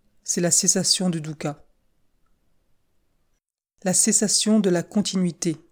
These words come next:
et du devenir est nibbana. Et encore, parlant du nirvana,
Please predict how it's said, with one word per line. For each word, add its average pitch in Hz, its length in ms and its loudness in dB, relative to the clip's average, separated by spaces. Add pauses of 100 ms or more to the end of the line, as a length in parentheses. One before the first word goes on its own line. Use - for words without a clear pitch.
(520)
et 185 60 -2
du 175 140 -8
devenir 165 760 -2 (640)
est 196 160 2
nibbana. 156 600 -2 (1800)
Et 185 140 2
encore, 185 600 0 (680)
parlant 190 320 2
du 175 140 0
nirvana, 175 600 -2